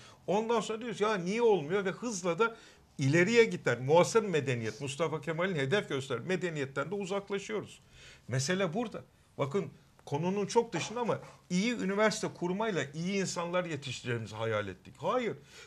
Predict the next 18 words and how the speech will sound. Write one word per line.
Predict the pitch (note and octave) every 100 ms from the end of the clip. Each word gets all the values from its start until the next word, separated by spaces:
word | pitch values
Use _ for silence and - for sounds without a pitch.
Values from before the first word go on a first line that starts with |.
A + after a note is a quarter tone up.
| -
Çok | - A#3 G#3+
iyi | G#3+ -
mühendis | B2+ E3+ G3+ F#3 -
yetiştirebiliriz | F#3+ F#3 D#3 F#3 F3+ G#3+ B3+
ama | G#3 -
adam | C3+ G3
ahlaksız | F#3+ F3+ G#3 G#3 -
olur. | A3 G#3+ - _ _ _ - - D3
Ya | F3+
da | G#3
çok | A3 A3 G#3+
iyi | E3+ - G3
avukat | F3+ F#3 G#3+
olur | E3 F3+
ama | A#3+ A3 C#3 - -
hukuka | - F3 A3 G#3+ A#3+
aykırı | A#3 B3 B3+
davranır. | A3+ G3+ F3+ D3+